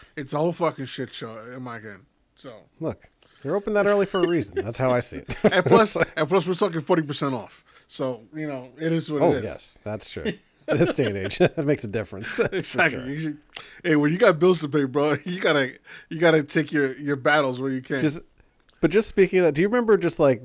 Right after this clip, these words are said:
Speaker 2: the, the way we used to look down on the matinees,
Speaker 1: Ugh.
Speaker 2: like, back when we were younger,
Speaker 1: Yeah.
Speaker 2: when it was just like, "How? What do you mean I have to go that early? Like, what? Why? It's, it's just, like, three dollars more." Like,
Speaker 1: And there's
Speaker 2: what,
Speaker 1: no,
Speaker 2: who
Speaker 1: and there's
Speaker 2: cares?
Speaker 1: no, and
Speaker 2: No.
Speaker 1: there's no way to make that into a sexy ass date. <laughs> You know what I'm saying?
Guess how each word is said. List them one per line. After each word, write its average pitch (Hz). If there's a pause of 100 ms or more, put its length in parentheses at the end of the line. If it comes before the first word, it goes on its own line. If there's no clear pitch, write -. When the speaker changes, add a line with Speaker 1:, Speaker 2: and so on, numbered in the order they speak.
(100)
Speaker 2:
the, 113
the 120
way 135
we 131
used 131
to 127
look 117
down 120
on 117
the 123
matinees, 127
Speaker 1:
Ugh. 110
Speaker 2:
like, 104
back 110
when 117
we 113
were 110
younger, 131
Speaker 1:
Yeah. 120
Speaker 2:
when 127
it 147
was 147
just 139
like, 139
"How? 185
What 139
do 247
you 233
mean 151
I 123
have 123
to 139
go 135
that 120
early? 110
Like, 113
what? 143
Why? 123 (300)
It's, 156
it's -
just, 196
like, 233
three -
dollars 170
more." 170
Like, 113
Speaker 1:
And 135
there's 156
Speaker 2:
what, 175
Speaker 1:
no, 170
Speaker 2:
who 220
Speaker 1:
and 151
there's 175
Speaker 2:
cares? 170
Speaker 1:
no, 196 (120)
and 160
Speaker 2:
No. 180
Speaker 1:
there's 175
no 202
way 202
to 175
make 170
that 170
into 160
a 147
sexy 160
ass 139
date. 131
<laughs> -
You 214 (140)
know 190
what -
I'm 123
saying? 165